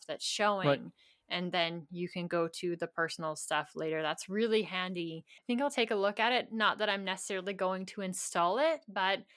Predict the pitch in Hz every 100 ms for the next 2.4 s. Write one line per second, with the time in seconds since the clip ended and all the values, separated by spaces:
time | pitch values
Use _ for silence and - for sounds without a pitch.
0 | _ _ - 202 202 190 226 226 226 202
1 | 202 190 202 190 - 180 - 175 160 170
2 | 170 160 -